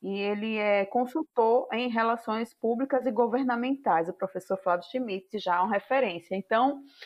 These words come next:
eu fiquei programando pra ir fazer esse curso e eu tive a oportunidade de, de ir pra São Paulo em janeiro, antes dessa pandemia, é, de férias.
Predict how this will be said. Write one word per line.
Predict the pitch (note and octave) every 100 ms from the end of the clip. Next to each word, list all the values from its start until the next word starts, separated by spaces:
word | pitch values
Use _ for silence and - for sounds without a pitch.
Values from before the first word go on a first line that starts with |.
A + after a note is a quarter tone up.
| -
eu | -
fiquei | G3+ - A3+ - A3+ A#3 B3 C4 - _ _ -
programando | A#3 A#3 C#4 E4+ A#3 A#3 A#3
pra | A#3
ir | A3+
fazer | A3+ G#3 G3+
esse | G#3 C#4+ C#4
curso | - B3 C#4+ D4 F#4+
e | D#4
eu | C4+
tive | C4+ A3+
a |
oportunidade | A3+ A#3+ A3+ A3+ G#3+ G3+ F#3+ F3+
de, | G3+ -
de | F#3
ir | G3+
pra | G#3 G3+
São | - G#3
Paulo | G3+ F3+ F3
em | F3+
janeiro, | G#3 C4+ A#3 F3 G#3 A#3
antes | F#3+ F#3+ G3+
dessa | F#3+ F#3+
pandemia, | - F3+ F3+ F#3+ G#3 F#3+ G#3 B3 - _ _ - F#3+ - - - -
é, | F#3+ F#3 F#3 F3+ F3
de | - B3 -
férias. | A3+ F#3+ F#3+ B3 A#4+